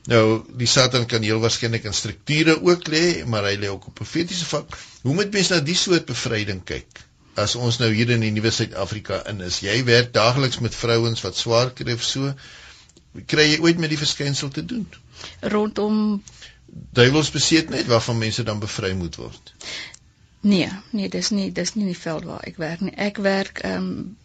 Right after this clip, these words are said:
Speaker 2: ek werk meer met gesinne en met egpare en rondom die effek van die, hoe die kerk die rol van die man en vrou voorhou.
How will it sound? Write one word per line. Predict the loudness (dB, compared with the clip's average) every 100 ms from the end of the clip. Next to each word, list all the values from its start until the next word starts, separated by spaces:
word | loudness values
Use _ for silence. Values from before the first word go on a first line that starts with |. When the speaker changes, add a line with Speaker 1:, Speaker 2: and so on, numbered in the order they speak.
| _
Speaker 2:
ek | -10 -4
werk | -2 -2
meer | -2 -2
met | -2 -2
gesinne | 4 4 4 4 4 2
en | 0 -2
met | -2 -4
egpare | -6 -4 -2 0 0 -2 -6 -14 -14 -16 -12 0
en | 2 4 4
rondom | 2 0 -2 -2 2 0 -2
die | -6 -4 -2 -4 -6 -6
effek | -6 -6 0 0 0 -6 -4
van | 0 0 -2 -14 -10 -6
die, | 0 0 0 -2 -8 -2
hoe | 0
die | 0 -2
kerk | 2 2 2 -2 -14 -18 -20 -18 -4
die | 0 2
rol | 4 6 4
van | 4 2 2
die |
man | 2 2
en | 0 -2
vrou | -2 0 0 -2
voorhou. | -6 2 6 6 4